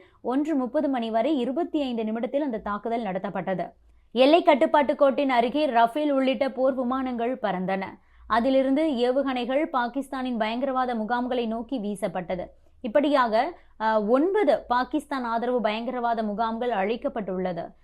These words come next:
நள்ளிரவில் நடந்த இந்த தாக்குதலில் பாகிஸ்தான் நிலைகுலைந்து போனது. அந்த நாட்டின் ஏவுகணை தடுப்பு சிஸ்டம் செயல்படவில்லை.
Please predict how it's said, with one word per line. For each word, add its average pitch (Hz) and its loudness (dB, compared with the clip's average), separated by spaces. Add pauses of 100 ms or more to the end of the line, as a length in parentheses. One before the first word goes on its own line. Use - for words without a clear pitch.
(160)
நள்ளிரவில் 277 2
நடந்த 254 -2
இந்த 240 -6
தாக்குதலில் 240 -4
பாகிஸ்தான் 233 -6
நிலைகுலைந்து 214 -6
போனது. 190 -6 (300)
அந்த 285 0
நாட்டின் 285 -2
ஏவுகணை 269 0
தடுப்பு 240 0
சிஸ்டம் 285 -6
செயல்படவில்லை. 214 -6